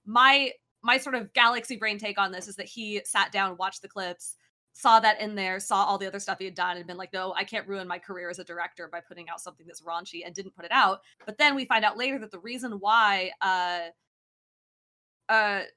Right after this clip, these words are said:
well, okay, so, like, the reason why we have these clips anyway is because, uh, he at some point went to John, and who was his director of photography, and brought all these clips and said, "Here are all the negatives of Ambrosio. I'm sorry that we never released this."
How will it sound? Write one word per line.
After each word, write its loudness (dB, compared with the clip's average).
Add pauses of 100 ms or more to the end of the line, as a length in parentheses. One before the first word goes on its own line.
(240)
well, 4
okay, 0
so, -6
like, -6
the -8
reason -4
why 4
we -2
have 0
these -12
clips -14
anyway -6
is -8
because, -8
uh, 0
he -12
at -8
some -6
point -10
went -10
to -14
John, 0 (420)
and 0 (180)
who -8
was -6
his -12
director -8
of -16
photography, -2
and -8
brought -2
all -6
these -14
clips -14
and -14
said, -12
"Here -8
are -2
all -2
the -8
negatives -10
of -10
Ambrosio. -12
I'm -10
sorry -6
that -16
we -14
never -16
released -18
this." -18